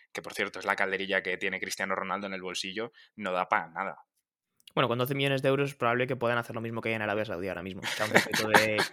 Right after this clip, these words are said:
Speaker 1: <laughs>
Speaker 2: circuito de rally, un circuito de motocross, igual uno como el de karts o un poco peor en el que estuviste tú ayer, Javi, y con un poco de suerte yo creo que algo así se pueden sacar. Estaba pensando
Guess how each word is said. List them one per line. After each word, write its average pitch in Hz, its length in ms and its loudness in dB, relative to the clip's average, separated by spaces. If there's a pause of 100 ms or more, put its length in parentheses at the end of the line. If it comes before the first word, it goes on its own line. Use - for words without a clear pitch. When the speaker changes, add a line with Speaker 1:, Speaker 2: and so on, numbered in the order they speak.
(140)
Speaker 1:
<laughs> - 180 -20
Speaker 2:
circuito 131 280 6
de 131 100 10
rally, 147 240 8
un 139 60 2
circuito 135 320 2
de 131 40 4
motocross, 131 560 4
igual 135 460 8
uno 151 220 6
como 123 180 4
el 120 80 2
de 117 100 2
karts - 340 6
o 120 60 2
un - 80 2
poco 113 220 -2
peor 113 200 2
en 104 60 -2
el 101 60 -6
que 107 60 -2
estuviste 110 340 -6
tú 104 100 -8
ayer, 107 180 -2
Javi, 110 320 -2
y - 20 -10
con 104 120 -12
un 104 80 -12
poco 98 140 -8
de 95 60 -4
suerte 101 260 -10
yo 85 80 -6
creo 98 160 -8
que 87 140 -10 (320)
algo 117 160 2
así 117 140 -2
se 113 100 -4
pueden 113 180 -2
sacar. 104 260 -4 (220)
Estaba 151 260 10
pensando 190 520 6